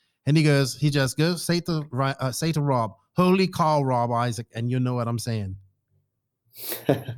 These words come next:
Speaker 2: Huh. Well, Ryan was
Speaker 1: I don't
Speaker 2: recently promoted to the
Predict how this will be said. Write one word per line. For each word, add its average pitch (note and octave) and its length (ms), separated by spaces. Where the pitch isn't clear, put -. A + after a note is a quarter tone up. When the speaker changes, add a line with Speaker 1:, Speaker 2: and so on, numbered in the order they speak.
Speaker 2:
Huh. C3+ 340
Well, C3 480
Ryan C#3 380
was A#2+ 160
Speaker 1:
I C#3 80
don't C3+ 80
Speaker 2:
recently B2 560
promoted C3 460
to C3 100
the A2+ 260